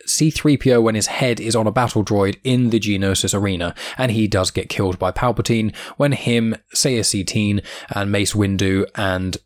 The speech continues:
Agent Kolar go and confront Palpatine in Revenge of the Sith. He's got those tentacles and the big eyes. He can breathe underwater,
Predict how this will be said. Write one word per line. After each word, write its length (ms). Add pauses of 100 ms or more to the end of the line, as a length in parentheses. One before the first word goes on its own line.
(140)
Agent 380
Kolar 500 (120)
go 180
and 100
confront 340
Palpatine 400
in 100
Revenge 300
of 60
the 60
Sith. 260 (240)
He's 120
got 120
those 160
tentacles 640
and 280
the 60
big 160
eyes. 320
He 320
can 140
breathe 240
underwater, 640